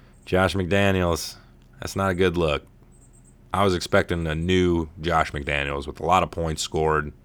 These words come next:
and looking good. I mean, you've got the best quarterback you've had since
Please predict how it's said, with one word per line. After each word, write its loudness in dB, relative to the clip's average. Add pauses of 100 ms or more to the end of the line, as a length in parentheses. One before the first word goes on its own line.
(100)
and -6
looking -2
good. -6 (1040)
I -12
mean, -6
you've -4
got 2
the -2
best 2
quarterback 4
you've -6
had 4
since -6